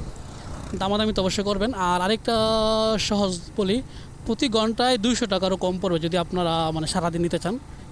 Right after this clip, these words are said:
হিসাবে। আর এমনিতে normally ওনারা দুই, প্রতি ঘন্টায় আড়াইশো, তিনশো, পাঁচশো পর্যন্ত ওনারা দাম তো বলবেই। আপনারা প্রতি ঘন্টায় দেড়শো বা দুইশো এই হিসাবে একটা আনুমানিক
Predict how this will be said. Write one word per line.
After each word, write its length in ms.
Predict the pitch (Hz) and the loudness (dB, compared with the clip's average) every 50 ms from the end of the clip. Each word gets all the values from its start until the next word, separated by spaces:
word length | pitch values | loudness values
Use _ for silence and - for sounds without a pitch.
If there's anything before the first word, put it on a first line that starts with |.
| - - | -2 -2
হিসাবে। 400 | 185 - 196 175 156 165 202 269 - - - - - - | 0 2 2 0 2 0 0 -2 -4 -10 -12 -12 -8 -4
আর 140 | 170 175 185 | -2 0 2
এমনিতে 260 | 185 196 233 233 277 | 2 2 2 2 2
normally 320 | 254 233 214 214 220 226 | 2 2 2 2 2 2
ওনারা 240 | 220 214 220 214 214 | 2 2 2 2 2
দুই, 160 | 190 220 214 202 - | 2 2 0 0 0
প্রতি 180 | - 220 - 226 | -2 0 0 2
ঘন্টায় 280 | 208 202 190 208 190 175 | 2 2 2 2 0 2
আড়াইশো, 400 | 170 175 196 196 - - 190 180 | 2 2 2 2 2 0 -2 0
তিনশো, 340 | - 208 202 190 - 190 170 - | 0 0 0 0 0 -2 -2 -2
পাঁচশো 260 | 196 202 - - 196 | -2 -2 -2 -2 -2
পর্যন্ত 340 | 190 190 185 185 185 185 190 | -2 0 0 0 0 0 0
ওনারা 260 | 180 175 165 170 160 | 2 2 0 0 0
দাম 220 | 160 160 160 165 - | -2 -2 -2 -2 -2
তো 80 | 170 160 | -4 -2
বলবেই। 340 | 156 160 160 151 147 143 123 - - - - - - | 0 0 -2 0 -2 -6 -8 -10 -12 -14 -14 -12 -8
আপনারা 520 | 202 208 - 262 254 240 226 202 190 180 180 - | -6 -4 -2 0 2 2 2 2 0 0 -2 -2
প্রতি 180 | 220 202 226 | -2 -2 0
ঘন্টায় 440 | 202 202 196 190 180 202 196 190 185 180 - - - - - - - - - - - 175 | 0 2 0 2 2 2 2 2 2 0 -4 -10 -16 -16 -16 -16 -16 -16 -16 -10 -4 0
দেড়শো 420 | 190 190 180 - - - 180 175 | 2 2 2 2 2 0 0 0
বা 360 | 165 170 170 170 170 175 185 190 - 202 202 - - 190 | 2 0 0 0 0 0 -2 -4 -6 -12 -12 -12 -10 -6
দুইশো 320 | 170 190 196 175 - 190 | -2 0 0 0 2 2
এই 160 | 180 180 185 180 | 2 2 2 2
হিসাবে 400 | 165 175 - 208 233 269 220 190 | 2 0 0 0 2 2 2 2
একটা 240 | 160 - - 170 | 0 0 -2 -2
আনুমানিক 380 | 160 165 165 170 170 175 170 | 0 0 0 0 0 0 0